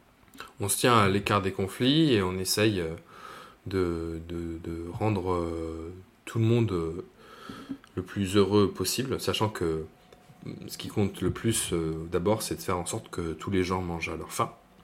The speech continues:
Et du coup, euh, le gre-, le Paymon est un peu le,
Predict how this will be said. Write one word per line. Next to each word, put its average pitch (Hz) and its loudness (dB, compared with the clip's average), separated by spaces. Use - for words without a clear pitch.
Et - -6
du 87 -6
coup, 117 6
euh, 85 0
le 95 0
gre-, 90 2
le 87 -2
Paymon 113 6
est 123 4
un 90 4
peu - 4
le, 87 2